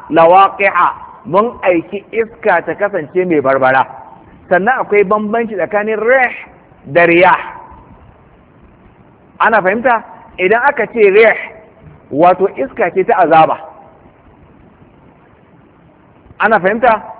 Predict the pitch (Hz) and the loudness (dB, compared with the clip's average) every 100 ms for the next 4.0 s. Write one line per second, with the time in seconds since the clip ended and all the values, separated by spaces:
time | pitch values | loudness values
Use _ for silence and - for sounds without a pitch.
0 | - - - _ _ _ - 185 214 294 | -20 -20 -20 _ _ _ -2 0 2 0
1 | 240 220 233 254 208 226 220 185 180 220 | 0 -2 -4 -8 -10 -2 0 2 4 4
2 | 240 208 - - - - - - _ _ | 4 2 -4 -16 -20 -20 -20 -20 _ _
3 | 135 175 185 190 190 269 269 - 233 190 | 0 2 2 -2 -6 -10 -12 -10 -4 -4